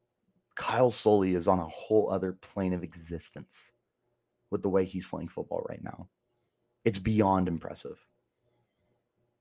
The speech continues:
I am so happy that we have someone on the defensive side of the ball who's been able to step up, produce, and keep us in games. Even,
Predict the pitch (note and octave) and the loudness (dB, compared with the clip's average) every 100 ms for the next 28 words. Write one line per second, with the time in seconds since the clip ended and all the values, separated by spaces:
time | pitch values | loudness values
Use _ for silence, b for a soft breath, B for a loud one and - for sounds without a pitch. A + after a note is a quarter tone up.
0 | _ - G#2 G2+ G2 F#2+ F#2 _ - - | _ 0 2 4 4 2 -2 _ -10 -8
1 | - - B2+ A2+ F#2+ G2+ F2+ - F#2+ - | -6 10 12 12 12 4 4 2 -14 -16
2 | _ _ _ _ _ _ _ - G2 G2 | _ _ _ _ _ _ _ -2 0 2
3 | F#2+ F#2 - - G#2 F2+ D#2+ F2 D#2+ _ | 2 0 -2 2 4 4 0 -6 -14 _
4 | - G2+ F2+ F2 F2 F2+ F#2 F#2 F2+ F2 | -2 0 0 -2 -2 -2 -4 -2 -2 0
5 | F2 F#2 F#2 F#2 F2 - G2 F2+ E2 F2 | -4 -4 -4 -4 -2 4 6 6 2 -4
6 | - F#2 F2 F2 - _ _ _ _ - | 4 4 4 0 -2 _ _ _ _ -2
7 | A#2 G2 G2+ F#2 - - - _ _ _ | 2 6 6 6 -2 -10 -14 _ _ _
8 | G2+ G2 F2+ F2+ - - G#2 F#2+ - F2 | 2 4 4 0 -4 -2 2 2 0 -4
9 | E2+ E2 E2 - - _ _ _ _ _ | -4 -6 -8 -12 -18 _ _ _ _ _
10 | _ _ _ _ _ _ _ _ _ A#2+ | _ _ _ _ _ _ _ _ _ 6
11 | A#2+ A2 | 8 6